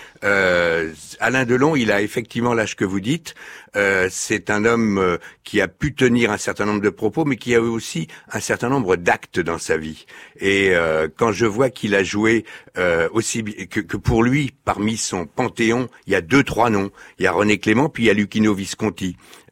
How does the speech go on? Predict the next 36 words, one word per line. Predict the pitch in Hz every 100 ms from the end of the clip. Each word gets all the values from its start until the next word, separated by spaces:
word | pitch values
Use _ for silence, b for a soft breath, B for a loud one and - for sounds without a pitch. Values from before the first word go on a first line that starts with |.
| 90
Euh, | 90 82 82 78 76 85
et | 90
que | - - 113 98
je | 80
ne | 104
pense | 85 113 110 -
pas | 143
que | 139 - 110 107 B B
la | - 95
relation | 85 113 110 - - 117 104
de, | 80 90 85 80 78
d'Alain | 78 101 107
Delon | 98 101 107 101 B B -
et | 95 90
le, | 85 82 80
l'admiration, | 78 104 104 113 110 107 - 120 107 - B B -
euh, | 85 80 78 - _ _
passionnelle | 160 131 - 135 123 117 90
qu'il | - 98 101
a | 95
pour, | - 95 92 73 78
euh, | 78 73
Luchino | 87 - 95 92
Visconti | 90 - 95 87 104
et | 87
son | 82
cinéma | - - 85 85 104 - B B
ait | -
été | 120 - 104
altérée | 92 - 98 101
par | 113 92
le | 87
fait | 82 - 104
que | - 98 92 87
Luchino | 87 87 82 92 90
Visconti | 87 - 85 78 104